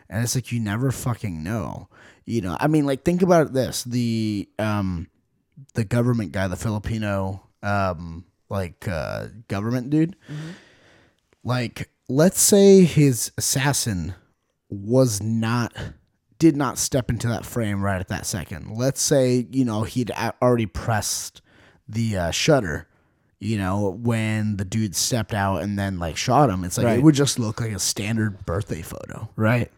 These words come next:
Speaker 2: It's weird,
Speaker 1: Like, just
Speaker 2: right?
Speaker 1: like any fucking photo in my family's photo album.
Speaker 2: Yep.
Speaker 1: You
Speaker 2: Creepy,
Speaker 1: know?
Speaker 2: right?
Speaker 1: Like, or you have the, um,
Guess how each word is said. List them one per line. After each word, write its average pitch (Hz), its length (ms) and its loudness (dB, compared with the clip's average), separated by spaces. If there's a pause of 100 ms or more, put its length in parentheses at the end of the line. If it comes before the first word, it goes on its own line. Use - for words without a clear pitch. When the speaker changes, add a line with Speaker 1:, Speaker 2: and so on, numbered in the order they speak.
(520)
Speaker 2:
It's - 120 -18
weird, 95 320 2
Speaker 1:
Like, - 20 0
just 110 300 0
Speaker 2:
right? 127 80 0
Speaker 1:
like 113 200 -8 (520)
any 123 300 2
fucking 123 420 -4
photo 110 420 0
in 107 140 -2
my 104 100 -2
family's 104 460 -4
photo 92 340 -2
album. 110 300 -4
Speaker 2:
Yep. 135 300 4 (800)
Speaker 1:
You 104 180 -4
Speaker 2:
Creepy, - 300 0
Speaker 1:
know? 78 80 0
Speaker 2:
right? 120 200 -2 (340)
Speaker 1:
Like, 101 400 4
or 120 500 8
you 120 220 0
have 107 420 2
the, 98 380 0 (180)
um, 90 500 -2